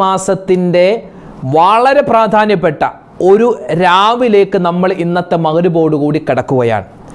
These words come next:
അതായത് ജീലാനി രാവിലേക്ക്. നാളെ ജീലാനി ദിനമാണ്. അപ്പോൾ അൽഹംദുലില്ലാ നമുക്കെല്ലാവർക്കും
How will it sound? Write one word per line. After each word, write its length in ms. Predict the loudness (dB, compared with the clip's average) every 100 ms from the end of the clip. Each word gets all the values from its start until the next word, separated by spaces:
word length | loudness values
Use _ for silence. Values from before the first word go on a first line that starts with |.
| -10 -2
അതായത് 300 | 0 2 0 0
ജീലാനി 640 | 0 0 0 0 0 0 2 2
രാവിലേക്ക്. 560 | 2 0 -2 -4 -10 -18 -18 -10 -4 0
നാളെ 320 | 0 0 0 0 -2
ജീലാനി 580 | -2 0 0 0 0 0 -2
ദിനമാണ്. 400 | -2 -2 -4 -8 -16 -20 -20 -8 -2
അപ്പോൾ 140 | 0
അൽഹംദുലില്ലാ 600 | 0 0 0 0 2 2 2
നമുക്കെല്ലാവർക്കും 840 | 0 0 0 2 2 2 -2 -2